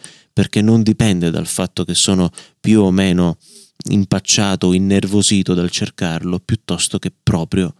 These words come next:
lì non c'è la soluzione al mio problema.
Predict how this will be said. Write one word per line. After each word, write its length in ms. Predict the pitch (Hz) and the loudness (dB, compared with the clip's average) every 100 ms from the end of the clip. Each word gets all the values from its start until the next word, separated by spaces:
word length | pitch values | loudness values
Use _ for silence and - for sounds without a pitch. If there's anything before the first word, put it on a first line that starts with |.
| _ | _
lì 440 | 98 90 90 117 - _ _ - | -2 0 0 -2 -10 _ _ -2
non 220 | 98 95 | 0 0
c'è 180 | 90 80 | 0 -2
la 120 | 85 | -2
soluzione 500 | 80 85 - 80 78 | -4 -4 -4 -4 -4
al 60 | |
mio 160 | 80 82 | -4 -4
problema. 520 | - 80 80 - - | -4 -6 -8 -12 -18